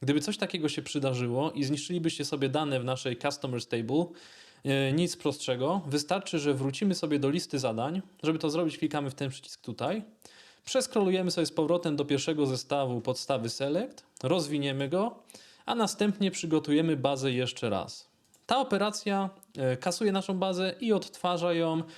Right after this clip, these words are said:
z tym początkowym stanem tabelki Customers. Także gdyby Wam się zdarzyło zupdate'ować coś, czego nie chcieliście zupdate'ować,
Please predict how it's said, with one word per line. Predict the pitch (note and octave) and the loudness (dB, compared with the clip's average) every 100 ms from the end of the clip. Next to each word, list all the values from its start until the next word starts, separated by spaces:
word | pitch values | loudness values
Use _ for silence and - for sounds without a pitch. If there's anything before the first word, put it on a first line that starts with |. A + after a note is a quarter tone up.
| - - | -18 -10
z | - | -2
tym | D#3 | 0
początkowym | D3+ D3 D3 - D#3+ D3 | 0 0 -2 0 2 2
stanem | C#3 D3+ C#3+ C3+ | 0 -2 -2 -2
tabelki | C3+ C3+ B2+ A#2+ | 0 0 -2 -4
Customers. | C#3+ C#3 - D3 E3 G3 - _ - - | 0 0 0 0 0 -2 -6 _ -14 -4
Także | D3 D3+ | 0 2
gdyby | E3 G3 | 2 2
Wam | F3 D#3 | 2 0
się | D#3 | 0
zdarzyło | D3 D3 E3 C#3+ C3+ | 0 0 2 2 2
zupdate'ować | C3 C3+ C#3 D#3 D3 | 2 0 0 0 -2
coś, | C#3+ D3 C3 | -2 -4 -4
czego | - B2+ | -4 -2
nie | B2+ | -2
chcieliście | C3+ A3+ F#3+ - | -2 0 -2 0
zupdate'ować, | D3 D3 C#3+ D3+ D3 D3+ | -2 0 -2 0 0 -2